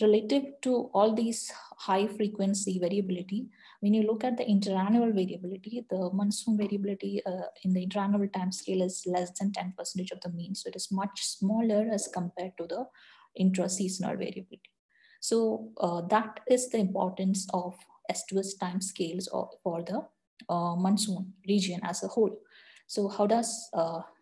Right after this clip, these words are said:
that, uh, change in the background conditions from winter to summer, how does that impact the northward, uh, the propagation of I S O over this region? So we know the, the, we have been hearing about the M G O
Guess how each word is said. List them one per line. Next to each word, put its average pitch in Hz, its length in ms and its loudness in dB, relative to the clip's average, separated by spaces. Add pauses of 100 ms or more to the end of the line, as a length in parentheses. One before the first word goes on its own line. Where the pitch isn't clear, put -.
(220)
that, 190 420 0 (580)
uh, 170 260 -6 (420)
change 233 380 8
in 208 100 6
the 190 140 4
background 190 360 0
conditions 185 520 0
from 175 180 -4
winter 190 320 4
to 196 100 -6
summer, 185 360 0 (640)
how 220 180 4
does 247 140 2
that 226 180 -2
impact 185 500 2 (200)
the 156 100 0 (220)
northward, 165 460 -4 (160)
uh, 160 180 0
the 175 140 -4
propagation 190 680 2
of 165 100 -4 (120)
I 175 200 -2
S 185 180 0
O 202 200 -6 (320)
over 175 160 2
this 185 260 -4
region? 180 340 -6 (460)
So 220 300 2 (100)
we 233 120 4
know 254 200 4
the, 247 80 4 (460)
the, 190 340 2
we 202 80 2
have 190 140 0
been 196 240 4
hearing 196 240 4
about 180 260 0
the - 100 -4 (140)
M - 80 6
G 190 140 0
O 226 240 -4